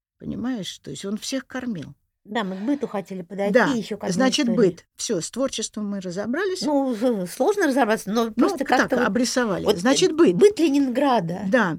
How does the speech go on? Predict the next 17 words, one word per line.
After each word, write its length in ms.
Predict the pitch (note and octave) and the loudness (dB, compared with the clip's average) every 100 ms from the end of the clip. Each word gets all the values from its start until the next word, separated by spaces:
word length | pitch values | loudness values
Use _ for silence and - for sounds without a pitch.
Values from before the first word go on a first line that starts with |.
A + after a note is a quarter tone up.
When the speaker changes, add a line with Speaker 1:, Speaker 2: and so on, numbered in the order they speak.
| - | -6
Speaker 1:
щас 220 | - C4 | -2 -2
скажу. 420 | - C4 F#3+ E3+ - _ _ _ - | -2 -4 -4 -6 -10 _ _ _ -8
Быт 180 | C#4 C#4+ | -6 0
Ленинграда 460 | D4 C#4+ E4 F4 | 0 4 2 2
<laughs> 0 | |
начинается 600 | C4+ - A#3 A#3+ C#4 - | 0 0 -2 -2 -2 -4
в 360 | B3 - - - _ | -8 -12 -18 -20 _
Петербурге 760 | - B3 - C#4 A3+ A3 - G3 _ _ - | -10 -8 -6 -6 -6 -10 -10 -14 _ _ -6
Speaker 2:
Ну 340 | - G#3+ G#3+ F#3 | -2 -2 -2 2
Speaker 1:
для 120 | G#3+ | 2
Speaker 2:
вот. 80 | G3 | 2
Speaker 1:
деда. 280 | F#3 D#3+ - - - - - | 0 -2 -10 -20 -20 -10 -4
Вот 120 | F4 | -2
он 100 | D#4 | 0
построил 520 | C#4 C4 D#4+ D#4 C#4 | -2 -4 -4 -2 0
эту 180 | B3+ B3+ | 0 0
мастерскую. 840 | B3+ B3 B3 A#3 - F3 D3+ G#3 | -2 -2 -6 -8 -12 -12 -10 -10